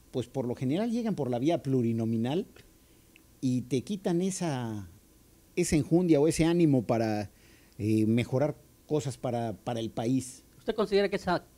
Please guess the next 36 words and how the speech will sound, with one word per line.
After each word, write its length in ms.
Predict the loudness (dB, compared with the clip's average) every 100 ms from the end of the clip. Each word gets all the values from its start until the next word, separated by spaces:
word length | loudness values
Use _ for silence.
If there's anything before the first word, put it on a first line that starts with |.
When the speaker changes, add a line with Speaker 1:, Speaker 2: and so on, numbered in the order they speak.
| -4
Speaker 2:
candidaturas 600 | -2 0 0 -2 -4 -20 _ _ -20 _ _
plurinominales 600 | -2 0 2 2 2 0
debían 280 | 0 2 2
eliminarse, 500 | 0 -2 -6 -8 -12 -16 -20 _ _ -20
como 180 | -10 -8
se 80 | -6
ha 80 | -4
pedido 240 | -4 -4
mucho? 240 | -6 -6 -2
Speaker 1:
Mira, 260 | 0 0 -2
es 180 | -6
que 380 | -2 0 2 4
es 100 | 2
un 140 | 0 2
tema 340 | 2 2 0
que 180 | 0 2
no 240 | 4 4
es 120 | 2
de 100 | 0
sí 240 | -2 0 0
o 80 | 2
no, 240 | 0 -4 -12 _ -20 -14
sino 300 | -4 -4 0
que 80 |
hay 60 | 0
gente 280 | 0 0 0
que 140 | -2
sí 120 | -2
se 120 | -2 -2
necesita 360 | -2 -4 -4
la 100 | -4
experiencia 580 | -4 -4 -2 -2 -2 -4
porque 240 | -6 -4
hay 80 | -6
que 120 | -6
conducir 640 | -6 -4 -4 -4 -4 -4